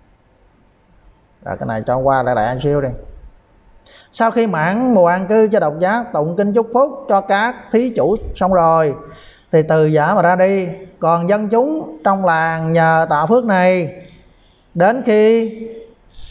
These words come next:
chết, siêu sanh lên cõi trời Đau Lợi, mệnh danh là, à, thiên, thiên chúng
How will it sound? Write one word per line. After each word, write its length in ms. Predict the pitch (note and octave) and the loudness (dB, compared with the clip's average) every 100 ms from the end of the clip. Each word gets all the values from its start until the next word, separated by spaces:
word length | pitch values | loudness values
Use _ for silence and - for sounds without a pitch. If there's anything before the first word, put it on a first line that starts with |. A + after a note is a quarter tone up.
| - | -2
chết, 360 | D#3+ E3 F#3+ G3 - - - - - - - | 2 4 2 0 -10 -6 -4 -4 -8 -12 -18
siêu 320 | - - F3 | -8 0 2
sanh 200 | E3+ E3+ | 2 0
lên 160 | F3 F3 E3+ | 0 0 0
cõi 280 | D3 C#3+ - | 2 2 2
trời 160 | D3 C#3+ | 0 2
Đau 140 | D#3 | 2
Lợi, 560 | D3 D3 D#3 E3 F3 E3 - - _ - | 2 2 2 2 0 -2 -12 -20 _ -10
mệnh 340 | C#3+ C#3 E3 | -2 -2 0
danh 180 | E3+ E3+ | 0 0
là, 520 | E3 D#3 D#3+ E3 E3 D#3 E3 - - - - _ - | 0 0 0 0 -4 -8 -14 -20 -20 -20 -20 _ -8
à, 680 | A2 A#2+ B2 A#2+ A#2 G#2+ G#2 - - _ _ _ - | -4 -4 -4 -4 -6 -8 -10 -16 -20 _ _ _ -2
thiên, 280 | G3 F#3+ E3 - - - - _ | 0 0 -4 -10 -16 -20 -20 _
thiên 300 | F#3 F#3+ E3+ - | 0 2 0 -2
chúng 380 | G3+ A3+ C4 | -2 0 -6